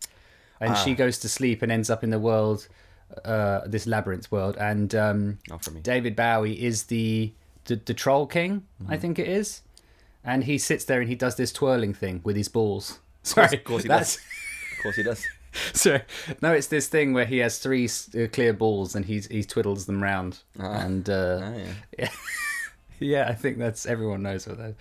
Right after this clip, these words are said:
Speaker 2: I've never
Speaker 1: If
Speaker 2: seen
Speaker 1: you
Speaker 2: it.
Speaker 1: haven't seen it, you sh-, you should watch it. Uh, your kids might like it, or it's a bit eighties, so they might not, if
Speaker 2: Yeah.
Speaker 1: they're into stuff.
Speaker 2: Um,
Speaker 1: I don't know.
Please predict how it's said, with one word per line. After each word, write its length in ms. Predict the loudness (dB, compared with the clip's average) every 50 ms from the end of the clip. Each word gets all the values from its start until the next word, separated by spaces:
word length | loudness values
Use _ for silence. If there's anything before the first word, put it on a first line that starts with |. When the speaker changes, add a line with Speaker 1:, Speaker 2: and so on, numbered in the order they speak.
| -12 -6 -6
Speaker 2:
I've 120 | -4 0
never 140 | 0 0 2
Speaker 1:
If 120 | 2 2
Speaker 2:
seen 80 | 2 2
Speaker 1:
you 60 | 2
Speaker 2:
it. 40 | 2
Speaker 1:
haven't 180 | 2 0 -2
seen 220 | -4 0 0 0 0
it, 80 | 0
you 140 | -2 -2 -4 -4
sh-, 80 | -4
you 100 | -4 -4
should 220 | -4 -4 -4 -4 -2
watch 240 | -2 -2 -2 0
it. 160 | -2 -2 -2 -2
Uh, 40 | 0
your 100 | 0 0 0
kids 220 | 0 -2 -2 -2
might 180 | -2 -2 -2 -2
like 260 | -2 -4 -4 -4 -4
it, 160 | -6 -6 -8 -10 -6
or 100 | -2 -2
it's 140 | -2 -2 -4
a 60 | -4
bit 100 | -4 -2 -2
eighties, 440 | -2 -4 -4 -4 -6 -6 -6 -6 -8
so 240 | -12 -12 -10 -8
they 100 | -6 -6
might 220 | -4 -4 -4 -6 -6
not, 260 | -6 -8 -8 -10 -12 -20 -20 -20 -12 -12
if 140 | -10 -8 -6
Speaker 2:
Yeah. 220 | -6 -6 -6 -8 -10 -12
Speaker 1:
they're 160 | -12 -10 -8
into 340 | -6 -8 -8 -8 -8 -10 -10 -12 -14 -20 -12
stuff. 140 | -6 -2 0
Speaker 2:
Um, 180 | 0 0 -2 -4
Speaker 1:
I 80 | -10 -12
don't 120 | -12 -12
know. 120 | -14 -16